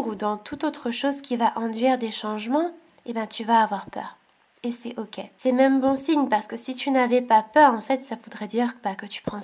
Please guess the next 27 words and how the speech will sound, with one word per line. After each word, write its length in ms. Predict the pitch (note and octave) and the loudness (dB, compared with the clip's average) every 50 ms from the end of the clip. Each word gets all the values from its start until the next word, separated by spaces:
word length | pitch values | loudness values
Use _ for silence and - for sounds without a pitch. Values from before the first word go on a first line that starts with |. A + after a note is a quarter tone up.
| - - | -4 -4
ça 120 | A3+ G#3 - | -4 -2 -2
à 80 | A3 A3 | -2 -2
la 120 | G#3 G3+ | -2 -2
légère, 380 | G3+ G#3 G#3 G3 G3 G3 G3+ - | -2 -4 -6 -8 -8 -12 -12 -12
que 100 | - A#3 | -14 -12
ce 120 | - - | -8 -8
n'est 140 | A3 G#3+ G#3+ | -6 -6 -2
pas 200 | G#3+ - A3 - - - | 0 2 0 0 0 -6
important 540 | A3+ A3 G3 - G#3 - - - - A3+ | -8 -8 -8 -8 -8 -8 -6 -6 -4 -6
pour 240 | A3+ A#3 - G3 - | -6 -8 -12 -16 -16
toi. 220 | - - G#3+ - - - - - - - - - - | -12 -10 -10 -10 -10 -14 -20 -20 -20 -20 -20 -12 -8
Et 80 | - A3+ | -8 -8
le 80 | G#3+ | -2
fait 240 | - C4+ C4 F#3+ F#3+ | 0 0 0 2 4
d'avoir 440 | G3+ B3 B3 B3+ B3 A3+ A#3+ - - | 6 8 8 8 8 6 6 4 4
peur, 260 | - C4+ C4+ B3 A#3+ - - - - - - - _ - | 6 6 6 6 4 0 -8 -18 -20 -20 -20 -20 _ -12
bah, 60 | A3+ A3+ - | -12 -8 -6
ça 120 | - A3+ | -6 -4
veut 100 | F#3+ G3 | -2 0
dire 160 | G3+ B3+ C4 | 0 0 0
que 100 | B3+ A#3 | 0 -6
tu 160 | A#3 - - | -12 -14 -14
te 120 | - - A3 | -10 -8 -8
rends 200 | G#3+ G#3+ A3 G#3+ | -6 -4 -6 -6
compte 420 | G#3+ - C4+ C#4+ C4 B3+ - - | -4 0 0 0 0 0 -4 -8
de 100 | A3 G#3+ | -6 -6
l'importance 720 | G#3 G#3 A3 A#3 A#3 A#3 A3 G#3+ - - - A#3 A3 G#3+ G#3+ | -2 -2 -2 -2 0 0 -2 -2 -2 -6 -6 -6 -6 -6 -8